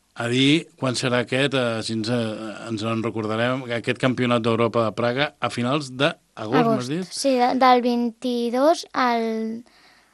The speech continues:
Speaker 2: Del vint, del, vull dir, del vint
Speaker 1: Mm.
Speaker 2: a l'u de setembre.
Speaker 1: Una bona... Bueno, seran també una mica de vacances, no, a Praga?
Speaker 2: Sí, hi ha un dia que serà lliure, però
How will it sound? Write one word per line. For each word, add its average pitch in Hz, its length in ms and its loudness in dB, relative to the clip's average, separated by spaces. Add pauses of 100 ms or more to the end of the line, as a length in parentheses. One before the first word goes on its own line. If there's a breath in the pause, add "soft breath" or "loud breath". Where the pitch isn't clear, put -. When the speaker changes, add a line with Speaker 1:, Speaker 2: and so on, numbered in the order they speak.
(180 soft breath)
Speaker 2:
Del 247 140 4
vint, 277 320 4
del, 233 480 2 (300)
vull 254 160 2
dir, 247 140 6
del 233 160 4
vint 294 240 8 (300 soft breath)
Speaker 1:
Mm. 247 160 -2
Speaker 2:
a 247 200 4
l'u 220 360 0
de 208 560 -4
setembre. 208 500 -8 (540)
Speaker 1:
Una 113 540 -8
bona... 107 500 -2
Bueno, 127 240 -2
seran 113 280 -6
també 151 160 -2
una 127 100 -2
mica 104 220 -6
de 95 60 -6
vacances, 104 460 -10
no, 98 140 -14
a 113 80 -8
Praga? 110 420 -10 (380)
Speaker 2:
Sí, 311 100 4
hi 269 200 8
ha 254 80 4
un 254 100 4
dia 269 160 8
que 277 140 4
serà 254 200 4
lliure, 311 360 8 (260)
però 226 640 0